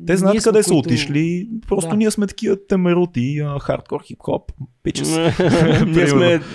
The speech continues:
Speaker 1: А, но музиката и човек са в този случай различни неща. А, един въпрос, който е важен. Кой е най-ценният съвет, който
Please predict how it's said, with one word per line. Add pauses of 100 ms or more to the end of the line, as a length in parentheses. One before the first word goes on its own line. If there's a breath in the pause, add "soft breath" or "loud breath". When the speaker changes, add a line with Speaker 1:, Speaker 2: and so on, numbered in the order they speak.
(580 loud breath)
Speaker 1:
А,
но
музиката
и
човек
са (340)
в
този
случай
различни
неща. (440 loud breath)
А,
един
въпрос,
който
е
важен. (100)
Кой
е
най-ценният
съвет,
който